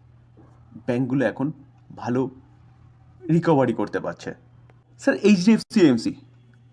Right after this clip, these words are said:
এইচডিএফসি এএমসি হচ্ছে একটা অ্যাসেট ম্যানেজমেন্ট কোম্পানি, যেই কোম্পানিটা কিন্তু মিউচুয়াল ফান্ডকে নিয়ে কাজ করে।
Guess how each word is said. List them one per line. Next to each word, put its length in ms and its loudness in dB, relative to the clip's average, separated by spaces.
এইচডিএফসি 480 2
এএমসি 380 2
হচ্ছে 280 -2
একটা 220 -2
অ্যাসেট 280 -2
ম্যানেজমেন্ট 480 2
কোম্পানি, 260 -2
যেই 180 -2
কোম্পানিটা 460 -2
কিন্তু 180 -4
মিউচুয়াল 400 0
ফান্ডকে 340 -6
নিয়ে 180 4
কাজ 220 0
করে। 220 -10